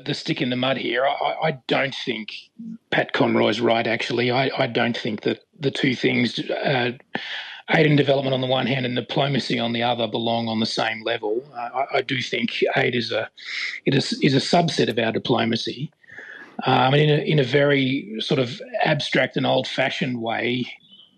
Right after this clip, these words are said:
when, when, when a foreign nation decides that it wants something from Australia, something that we are not prepared to give away, then they have two choices. They can either fight us for it or they can negotiate with us. Now, thankfully,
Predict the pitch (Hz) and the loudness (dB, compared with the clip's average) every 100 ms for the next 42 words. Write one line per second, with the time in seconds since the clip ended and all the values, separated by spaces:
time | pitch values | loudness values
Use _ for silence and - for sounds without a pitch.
0 | _ _ - 180 190 190 185 185 - 175 | _ _ -6 2 4 6 4 2 0 2
1 | 185 180 175 196 175 165 208 240 208 170 | 4 2 2 4 4 2 2 4 2 0
2 | 180 - 139 127 135 - 147 143 147 143 | -2 -4 -6 -8 -8 -6 -6 -6 -4 -4
3 | 143 147 147 - 135 127 123 120 151 131 | 0 -2 -2 -4 -8 -6 -8 -4 -4 -4
4 | - - 127 131 110 110 139 - - - | -6 -2 -2 -2 -2 -4 -6 -14 -12 -2
5 | 165 156 147 147 160 143 135 127 151 147 | 0 2 0 2 4 4 2 0 0 -2
6 | - - 156 131 120 127 120 117 120 98 | -2 -4 -4 -4 -2 -2 0 2 0 0
7 | - 202 _ _ - - - 147 143 131 | 0 0 _ _ -20 -12 -2 2 2 2
8 | 143 - 151 127 120 123 - 110 - 131 | 0 0 -2 0 -2 -2 -4 -8 -6 -2
9 | 117 127 117 113 107 156 202 202 - - | 0 0 0 -2 0 2 4 4 2 2
10 | 190 220 175 160 - 147 135 143 - - | 4 4 2 -2 -4 -4 -2 -2 -2 -4
11 | - - - - - - - _ _ _ | -4 -6 -6 -8 -10 -10 -10 _ _ _
12 | _ 151 139 214 247 - 135 147 185 | _ 0 4 4 4 2 0 2 0